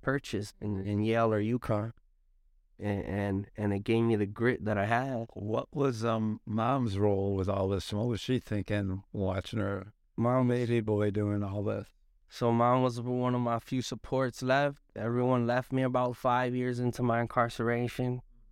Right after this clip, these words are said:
Speaker 1: Everyone stopped believing in me, my family, my friends. Um, it's probably my mom and my brother that the only ones are still writing me. I had one friend still say, "Hey, keep your head up," and things like that. But, um,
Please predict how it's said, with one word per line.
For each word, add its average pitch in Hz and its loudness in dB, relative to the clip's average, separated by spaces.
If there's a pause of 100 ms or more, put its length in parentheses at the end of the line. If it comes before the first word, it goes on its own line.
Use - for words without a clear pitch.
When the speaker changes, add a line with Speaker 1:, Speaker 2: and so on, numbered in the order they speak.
(140)
Speaker 1:
Everyone 110 0
stopped 104 -4
believing 113 2
in 113 2
me, 113 2
my 107 2
family, 104 0
my 104 4
friends. 113 0 (100)
Um, 95 0 (580)
it's 98 -4
probably 107 2
my 101 2
mom 110 2
and 110 2
my 101 0
brother 120 0 (560)
that 98 2
the 71 -4
only 110 2
ones 110 2
are 107 -8
still 113 0
writing 110 4
me. 107 0
I - -4
had 113 4
one 110 2
friend 107 0
still 107 -4
say, 104 -2
"Hey, 113 -2
keep - -8
your 107 0
head 110 2
up," 110 0
and 104 -2
things 107 -2
like 107 0
that. 110 0 (540)
But, 95 0
um, 95 0